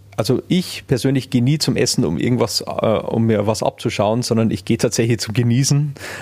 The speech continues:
Und, äh, ich hab zum Beispiel auch nie mein Handy dabei beim Abendessen.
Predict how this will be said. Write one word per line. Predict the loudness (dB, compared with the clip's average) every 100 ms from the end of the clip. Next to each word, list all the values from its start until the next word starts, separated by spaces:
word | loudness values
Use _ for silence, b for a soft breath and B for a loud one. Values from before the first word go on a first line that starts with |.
| B
Und, | 0 0 2
äh, | 2 2
ich | 0 -4
hab | -6 -4 -4 -4
zum | 0
Beispiel | 0 0 -2
auch | -2 0
nie | 0
mein | 2 2
Handy | 0 0
dabei | 0 0
beim | 0 0
Abendessen. | 0 -2 -2 0 2 2 -2